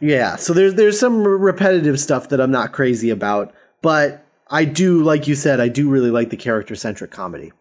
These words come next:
for sure. I think that's really good.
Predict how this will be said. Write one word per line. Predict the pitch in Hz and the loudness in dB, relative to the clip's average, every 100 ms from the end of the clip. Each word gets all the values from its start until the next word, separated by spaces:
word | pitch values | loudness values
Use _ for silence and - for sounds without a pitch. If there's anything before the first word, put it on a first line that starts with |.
| _ - | _ -20
for | |
sure. | 92 80 - _ _ _ _ _ _ _ _ _ _ - | -16 -16 -16 _ _ _ _ _ _ _ _ _ _ -14
I | 131 | -6
think | 131 | -4
that's | 104 92 | -4 -8
really | 185 78 | -10 -16
good. | - - | -20 -20